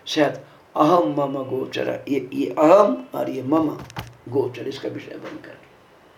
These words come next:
हम सारा संसार जो है अहम और मम गोचर में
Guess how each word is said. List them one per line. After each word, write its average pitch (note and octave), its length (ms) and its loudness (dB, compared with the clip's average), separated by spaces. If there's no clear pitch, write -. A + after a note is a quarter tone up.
हम C3+ 180 -2
सारा E3+ 280 2
संसार D3 480 0
जो - 160 -6
है - 280 -2
अहम D#3 240 4
और - 180 -2
मम C2 280 -6
गोचर B1+ 400 -8
में - 240 -6